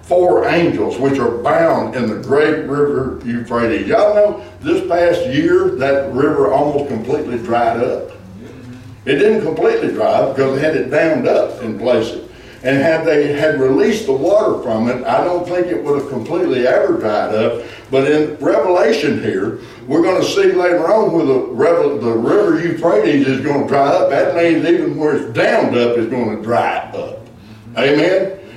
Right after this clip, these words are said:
It's gonna be such a drought that it's gonna, they're gonna use up all the water at their disposal. And so, uh, these angels, uh, these evil angels, uh, which were bound in the Euphrates River, and the four angels were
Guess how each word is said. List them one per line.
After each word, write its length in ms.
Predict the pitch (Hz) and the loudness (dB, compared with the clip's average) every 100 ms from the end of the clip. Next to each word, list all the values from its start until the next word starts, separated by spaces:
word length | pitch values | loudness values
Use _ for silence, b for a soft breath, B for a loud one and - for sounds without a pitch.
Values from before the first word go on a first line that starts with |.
| 127 | -2
It's 180 | - - | 0 2
gonna 160 | 170 | 2
be 120 | 165 | 2
such 340 | - 170 160 123 | 2 2 0 -2
a 60 | |
drought 380 | 110 143 165 170 | -2 2 2 2
that 140 | 139 151 | 0 -2
it's 160 | - | -4
gonna, 220 | 156 139 | -4 -4
they're 180 | 131 147 | -2 -2
gonna 220 | 160 147 | -2 -4
use 240 | 151 160 165 | -4 -4 0
up 160 | - | 2
all 300 | 135 135 127 | 2 2 2
the 40 | 113 | 2
water 320 | - 127 131 | 2 2 0
at 80 | - | 0
their 200 | - 117 | -2 -2
disposal. 680 | 113 - - - - - B B B B | -4 0 0 0 -4 -8 B B B B
And 160 | 135 | 0
so, 340 | 139 139 - - B - | 2 2 0 -4 B -2
uh, 400 | - - - 120 | 0 2 0 0
these 260 | 170 - | 0 0
angels, 680 | 254 - 226 220 120 110 107 - B 139 | 0 2 2 0 0 -2 -2 -6 B -8
uh, 400 | 113 104 104 110 | -4 -2 -2 0
these 340 | 131 127 - | 0 0 -2
evil 480 | 160 202 151 - 135 | -2 -2 -2 -2 0
angels, 640 | 202 196 127 113 117 B B B 110 | 2 2 2 0 -2 B B B -2
uh, 300 | 117 107 104 | 2 2 0
which 340 | 104 143 143 143 | 0 0 0 -2
were 240 | 120 117 117 | -4 -2 0
bound 340 | 143 165 160 | 2 2 2
in 100 | 143 | 0
the 60 | 143 | 0
Euphrates 460 | 147 143 139 135 117 | -2 0 0 0 0
River, 460 | 143 - 147 143 | 0 0 0 -2
and 120 | 127 | -4
the 80 | 107 | -4
four 300 | - 165 165 | 0 2 4
angels 380 | 143 123 135 135 | 2 0 0 -2
were 460 | - 113 113 87 | 0 2 2 0